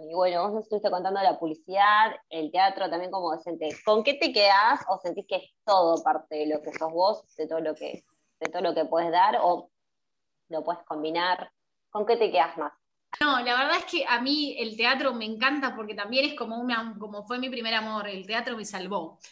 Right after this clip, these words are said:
Speaker 2: No, pero la verdad es que al hacerlo desde tan chica, después la formación de la emad es prácticamente de artes escénicas, de actuación,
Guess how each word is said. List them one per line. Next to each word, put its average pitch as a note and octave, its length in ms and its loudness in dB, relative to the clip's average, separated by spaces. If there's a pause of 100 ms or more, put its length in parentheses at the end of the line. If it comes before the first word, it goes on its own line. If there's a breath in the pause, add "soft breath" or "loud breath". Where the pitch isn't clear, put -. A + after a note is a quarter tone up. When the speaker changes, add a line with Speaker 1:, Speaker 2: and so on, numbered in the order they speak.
Speaker 2:
No, A#3+ 280 2
pero G3+ 460 0
la G#3+ 140 0
verdad C4 220 2
es D4+ 80 -12
que A#3+ 420 -2
al G#3 100 -6
hacerlo C4 360 -4
desde B3+ 160 -6
tan B3 220 -6
chica, A3+ 260 -8
después A#3 220 -10
la C#4 100 -8
formación A3 500 -12
de C4+ 120 -10
la A3 80 -10
emad A#3 260 -4
es C4+ 80 -6
prácticamente A#3 560 -6
de G#3+ 60 -4
artes G#3 280 -8
escénicas, G3+ 520 -6
de F#3 100 -12
actuación, B3 480 -6